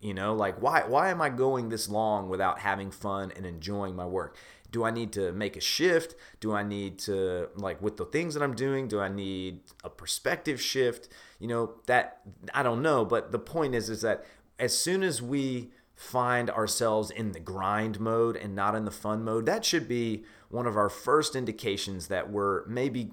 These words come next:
maybe getting a little off course, maybe forcing things a little bit. So I just thought that was amazing. And again, it, it is a core belief of, of my gym. It's a core belief of my personal philosophy. And it was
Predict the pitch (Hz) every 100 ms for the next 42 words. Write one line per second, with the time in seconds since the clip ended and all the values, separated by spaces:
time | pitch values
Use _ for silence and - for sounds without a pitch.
0 | - 123 123 117 104 117 113 107 107 107
1 | 73 95 - - 98 90 - 123 127 113
2 | - - 110 113 110 110 98 90 95 92
3 | 90 87 - - - - - 95 101 92
4 | 73 78 64 - _ _ - - 104 98
5 | - 120 131 131 123 113 110 104 95 92
6 | 92 87 90 110 104 104 87 78 107 107
7 | - _ 117 120 113 107 104 113 110 98
8 | 95 101 - 92 80 - 98 92 85 78
9 | 104 123 98 101 101 107 98 98 98 95
10 | 87 90 82 - 101 104 95 92 87 98
11 | - 123 120 - - - - 107 101 104
12 | 98 95 92